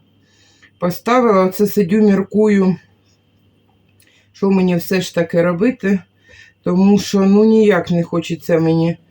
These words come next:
розтягувати волокіту з сулугуні. Чому? Тому що, ну, всього шістнадцять літрів. Це таке.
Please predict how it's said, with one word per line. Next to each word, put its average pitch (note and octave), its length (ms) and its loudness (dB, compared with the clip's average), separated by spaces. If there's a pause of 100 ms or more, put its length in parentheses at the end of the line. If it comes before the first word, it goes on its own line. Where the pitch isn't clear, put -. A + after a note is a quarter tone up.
(500)
розтягувати F3 960 0
волокіту E3+ 680 -2
з E3 340 -4
сулугуні. F3 880 0 (600)
Чому? G3+ 420 0
Тому F#3+ 380 -2
що, - 280 -6
ну, G#3 140 0
всього A#3 360 -2
шістнадцять G3 720 -4
літрів. D3 520 -12 (3000)
Це F3 120 -4
таке. C#3 540 -6